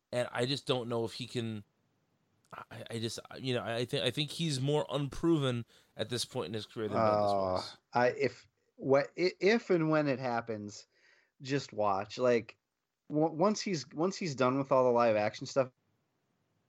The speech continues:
Speaker 2: and he goes over and writes, you know, let's say he writes, like, two or three books, they're gonna kill it. I mean, with Marvel's marketing behind him and the fact that he'll be focusing on comics again,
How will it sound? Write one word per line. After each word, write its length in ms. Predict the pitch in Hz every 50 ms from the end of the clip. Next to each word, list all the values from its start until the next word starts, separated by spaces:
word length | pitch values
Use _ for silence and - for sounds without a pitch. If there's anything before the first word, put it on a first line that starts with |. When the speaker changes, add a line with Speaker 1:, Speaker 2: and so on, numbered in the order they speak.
| _ _ _ _ _ _ _ _ _ _ _ _ _ _ _ _ _ _ _ _ _ _ 123 - - 117 - -
Speaker 2:
and 120 | 120 117
he 100 | 120 139
goes 280 | 135 147 143 135 120 131
over 260 | 131 127 123 135 127
and 160 | 117 113 107
writes, 580 | 107 110 110 110 113 113 - - - - - - _ _ _ _ _
you 100 | - 127
know, 100 | 113 104
let's 200 | 104 131 127 -
say 180 | - 143 127 123
he 140 | 127 127 123
writes, 340 | 120 117 110 110 113 -
like, 180 | - 110 95 -
two 140 | - - 120 117
or 80 | 113
three 240 | 110 - 120 120 113
books, 440 | 107 110 104 107 110 - - - - - _ _ _ _ _ _ _ _ _ _ _ _ _ -
they're 320 | 123 123 147 151 151 139
gonna 280 | 139 147 131 120 107 - - _ _
kill 300 | - - 117 110 95 90
it. 60 | 82 -
I 100 | 120 123
mean, 340 | 127 123 120 117 113 110 - - _ _ _
with 200 | - 139 131 -
Marvel's 400 | 135 147 170 185 175 175 143 123
marketing 480 | 139 131 131 123 - 143 127 123 120 113
behind 400 | 110 104 113 107 110 110 110 107
him 380 | 107 107 104 107 104 107 107 - _ _ _ _ _ _ _ _ _
and 580 | - 101 101 101 101 - 101 - 104 98 - - - _ -
the 120 | 127 123
fact 260 | 110 - 135 131 123 -
that 100 | 135 117
he'll 120 | 131 123
be 100 | 123 120
focusing 480 | 113 - 123 117 104 - - - 123 113
on 120 | 104 110
comics 420 | 104 - 107 104 104 107 107 - -
again, 400 | 123 110 123 117 117 113 113